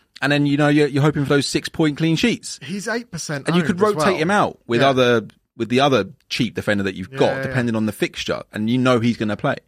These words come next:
Speaker 2: Yeah.
Speaker 1: So I can see that. I can definitely see the law.
Speaker 2: He's, he's eight percent owned, which I think's mad when you bear in mind that, um, we said Fofana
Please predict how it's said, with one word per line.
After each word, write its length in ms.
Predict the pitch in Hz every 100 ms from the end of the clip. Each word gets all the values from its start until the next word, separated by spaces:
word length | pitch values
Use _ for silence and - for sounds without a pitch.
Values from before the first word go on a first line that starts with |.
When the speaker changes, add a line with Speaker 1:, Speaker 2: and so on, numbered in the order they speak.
| -
Speaker 2:
Yeah. 180 | 120 - -
Speaker 1:
So 140 | - 156
I 80 | 151
can 120 | 180
see 180 | - 208
that. 180 | 165 127
I 60 |
can 140 | 127 139
definitely 260 | 156 139
see 160 | - 127
the 100 | 110
law. 300 | 110 82 - _ _ 151
Speaker 2:
He's, 240 | 196 185
he's 220 | 170 185
eight 200 | 208 240
percent 320 | 185 - 175 165
owned, 460 | 143 92 87 101
which 260 | - 147 180
I 100 | 190
think's 260 | 185 127
mad 380 | 131 156 110 95
when 160 | 113 143
you 120 | 135
bear 260 | 139 135 127
in 80 |
mind 440 | 127 127 123 117 120
that, 400 | 127 123 117 113 - _ _
um, 340 | 135 120 117 120
we 80 | 120
said 200 | 131 117
Fofana 760 | 120 147 151 131 67 92 131